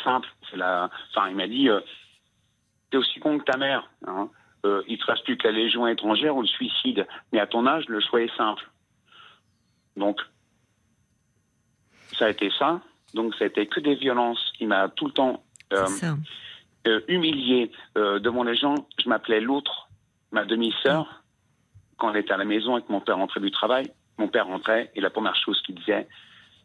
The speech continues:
Speaker 1: Il est où l'autre ? »
Speaker 2: Mm.
Speaker 1: Et ma sœur disait, « Ben, il est là. »
Speaker 2: Mm.
Speaker 1: Et j'étais juste à côté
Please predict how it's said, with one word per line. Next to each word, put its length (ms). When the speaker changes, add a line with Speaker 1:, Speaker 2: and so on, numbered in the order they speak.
Speaker 1:
Il 100
est 40
où 120
l'autre ? » 400
Speaker 2:
Mm. 140
Speaker 1:
Et 20
ma 140
sœur 100
disait, « 220
Ben, 200
il 80
est 60
là. » 260
Speaker 2:
Mm. 180
Speaker 1:
Et 180
j'étais 240
juste 240
à 80
côté 360